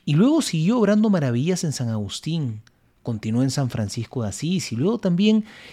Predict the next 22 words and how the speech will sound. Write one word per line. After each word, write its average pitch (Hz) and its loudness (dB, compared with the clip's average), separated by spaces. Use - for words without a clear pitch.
en 135 -2
esa 151 2
mujer 160 0
piadosa 147 2
que 120 -4
se 131 -4
entregó 117 0
por 135 -2
su 127 -2
familia, 113 -2
y 117 -4
luego 135 4
en 131 0
el 110 0
esposo 131 -4
honrado 120 -2
que 113 -6
luchó 110 -4
por 131 -4
amar 104 -2
a 98 -6
Jesús. - -16